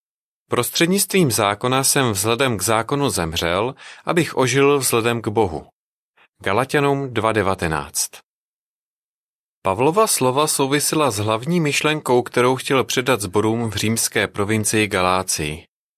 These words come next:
Někteří křesťané tam byli ovlivněni falešnými učiteli. Ti tvrdili, že pro záchranu je nutné dodržovat Mojžíšův zákon, zvlášť pokyny týkající se obřízky.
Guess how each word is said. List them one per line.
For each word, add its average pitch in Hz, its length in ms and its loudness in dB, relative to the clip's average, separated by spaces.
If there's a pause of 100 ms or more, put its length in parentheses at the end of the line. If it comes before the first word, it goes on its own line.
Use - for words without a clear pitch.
(380)
Někteří 107 420 0
křesťané 117 560 -2
tam 120 200 0
byli 117 220 2
ovlivněni 127 640 0
falešnými 127 640 0
učiteli. 90 580 -4 (1080)
Ti 170 140 -4
tvrdili, 104 600 0
že 117 160 0
pro 104 200 0
záchranu 110 600 -2
je 131 140 2
nutné 117 460 -2
dodržovat 123 580 0
Mojžíšův 123 580 0
zákon, 123 600 -2 (160)
zvlášť 90 420 -2
pokyny 117 460 -2
týkající 113 640 -2
se - 200 0
obřízky. 95 720 -2